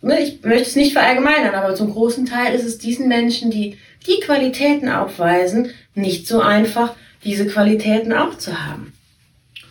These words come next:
Und aus diesem Grund sage ich mir, wir kommen in so eine Schneide und die Sandwich-Führungskraft kriegt von oben die Forderung,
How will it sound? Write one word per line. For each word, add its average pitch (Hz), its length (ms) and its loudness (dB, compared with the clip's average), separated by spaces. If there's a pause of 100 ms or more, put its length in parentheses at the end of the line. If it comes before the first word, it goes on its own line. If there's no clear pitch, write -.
(280)
Und - 260 2
aus 226 160 0
diesem 277 240 4
Grund 269 280 4
sage 247 220 2
ich - 100 -4
mir, 247 220 4 (300)
wir 220 140 0
kommen 269 320 4
in 233 100 2
so 226 60 -2
eine 214 120 2
Schneide 208 380 0
und 170 60 2
die 175 120 0
Sandwich-Führungskraft 175 1200 0
kriegt - 240 -8
von 175 220 -2
oben 262 300 6
die 226 100 2
Forderung, 202 680 0